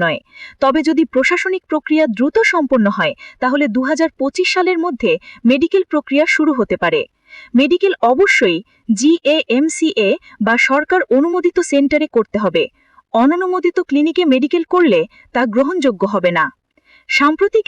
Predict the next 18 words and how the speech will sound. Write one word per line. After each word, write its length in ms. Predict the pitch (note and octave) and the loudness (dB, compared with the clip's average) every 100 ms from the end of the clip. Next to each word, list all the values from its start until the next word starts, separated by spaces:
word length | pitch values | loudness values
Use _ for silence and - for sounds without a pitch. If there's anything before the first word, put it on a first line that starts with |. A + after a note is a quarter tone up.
| D4+ | 0
এক 60 | G#3 | 0
বৈঠকে 420 | A3 C4+ E4 G#3+ A#3+ - _ | 0 0 -2 -2 -2 -6 _
মালয়েশিয়া 500 | A3 A3+ D4 D#4+ F#4+ | 2 2 2 0 0
সরকারের 440 | F4 D4+ C#4 C#4+ D4 | 0 -2 0 0 0
প্রতিনিধি 480 | - B3+ E4 F4 D#4+ | -2 -2 -2 0 0
দল 160 | E4 B3 | 0 2
বলেছে, 440 | A3+ D#4+ - G#3 D#3+ - - - | 2 0 0 -2 -2 -8 -10 -2
তারা 200 | B3+ C4+ | 0 2
বাংলাদেশ 440 | G#3+ A#3 C4+ D#4 - | 2 2 2 -2 -4
থেকে 200 | D#4+ E4+ - | -4 -4 0
কর্মী 300 | C#4 E4 F#4+ | 0 0 -2
নিতে 200 | D#4 D4+ - | -2 -2 0
আগ্রহী, 460 | C#4+ E4 A#3+ E3+ C3 _ _ - | 0 2 0 -2 -8 _ _ -4
কিন্তু 220 | D#4+ E4+ | 0 0
শুধুমাত্র 600 | D#4+ D#4 F4+ G#4 F#4+ - B4 - - - | 0 -2 -2 -4 -4 0 0 0 -8 -8
সুশৃঙ্খল 680 | - F4+ - G#4 G#4+ A#3+ D#3+ - - B3+ | 0 0 0 -2 0 -2 -4 -8 -6 -2
ও 60 | C#4 | -2
স্বচ্ছ 360 | - D4 - | -2 -4 -4